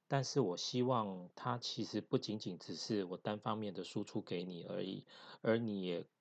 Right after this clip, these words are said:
可以跟我像 Clubhouse 一样，可以有直接的互动。这种互动呢，其实就是相互的能够，呃，给予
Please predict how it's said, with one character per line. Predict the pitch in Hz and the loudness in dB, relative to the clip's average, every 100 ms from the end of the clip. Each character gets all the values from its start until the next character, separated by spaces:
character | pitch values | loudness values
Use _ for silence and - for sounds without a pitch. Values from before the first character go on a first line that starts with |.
| _ - | _ -10
可 | - 113 | 4 6
以 | 127 - | 6 2
跟 | 123 120 | 2 4
我 | 110 85 82 - - - - | 4 0 -2 -10 -20 -20 -8
像 | - 131 107 98 92 90 | 2 4 4 2 -4 -8
Clubhouse | - 120 131 110 117 - 101 | 0 2 2 2 0 0 -2
一 | 90 | 0
样， | 107 95 87 | 2 2 -2
可 | - 104 | -4 -2
以 | 98 | 0
有 | 90 | -2
直 | - 101 | -2 -2
接 | - 110 | 2 2
的 | 98 | 2
互 | - 92 | -2 -2
动。 | - 104 - _ _ - - - | -2 -2 -6 _ _ -12 -12 2
这 | 175 | 4
种 | 101 | 4
互 | - 127 | 2 2
动 | 131 117 104 | 6 4 4
呢， | 101 101 | -2 -2
其 | - 95 | -2 -2
实 | 98 | 0
就 | 104 | 0
是 | 92 95 | 0 -2
相 | - 101 | 0 -2
互 | 104 98 | -2 -4
的 | 90 | -4
能 | 87 87 | -4 -6
够， | 87 104 92 - - - - | 2 4 4 -2 -12 -14 0
呃， | 101 85 | 4 4
给 | - 95 110 | 2 0 2
予 | 117 90 85 | 2 0 -2